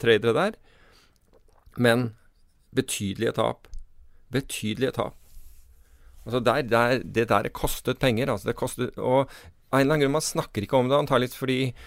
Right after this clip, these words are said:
altså hadde norske investorer blitt rammet av dette her midt i en, en, eh, midt på dagen, så hadde det nok hatt større, eh, konsekvenser. Men det blir, altså, det er akkurat som flash crash i,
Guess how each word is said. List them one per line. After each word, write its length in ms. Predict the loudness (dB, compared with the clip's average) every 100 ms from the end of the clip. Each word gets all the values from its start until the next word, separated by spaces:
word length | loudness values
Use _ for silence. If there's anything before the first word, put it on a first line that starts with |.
| -20 -20 -20 _ _
altså 160 | 6 6
hadde 140 | 6 0
norske 320 | -4 -2 0
investorer 400 | 0 -2 -2 -2
blitt 160 | 0 0
rammet 320 | 0 0 -2
av 80 | -2
dette 240 | -2 -2
her 140 | -2 -2
midt 260 | -4 -4
i 100 | -2
en, 160 | -2 -2
en, 480 | -2 0 0 -2 -2 -4
eh, 720 | -4 -2 -4 -6 -10 -10 -10
midt 240 | -10 -12 2
på 100 | 4
dagen, 440 | 4 2 -2 -4 -10 _ _ _ -4
så 140 | 0
hadde 160 | 2 2
det 80 | 0
nok 300 | 0 -2 -4
hatt 200 | -6 -6
større, 540 | -12 -2 0 2 0 0 -4 _
eh, 360 | -8 -4 -2 -4
konsekvenser. 800 | -4 -6 -4 -4 -4 -4 -4 -6 -10 -20 -20 -20 _ -2
Men 360 | 0 0 -2 -8 _ _
det 140 | -6 -2
blir, 300 | 2 2 0
altså, 160 | -4 0
det 140 | 2
er 20 |
akkurat 220 | 2 0 -4
som 100 | -2
flash 240 | -4 -2
crash 320 | -4 -4
i, 80 | -2